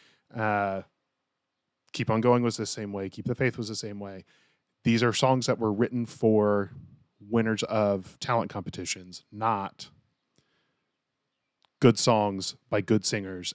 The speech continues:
at this, on this international stage.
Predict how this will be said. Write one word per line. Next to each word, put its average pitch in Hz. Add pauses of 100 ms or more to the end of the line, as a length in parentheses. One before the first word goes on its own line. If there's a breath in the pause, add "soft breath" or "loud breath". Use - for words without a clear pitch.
(120)
at 98 (1000)
this, 110
on 110
this 104
international 101
stage. -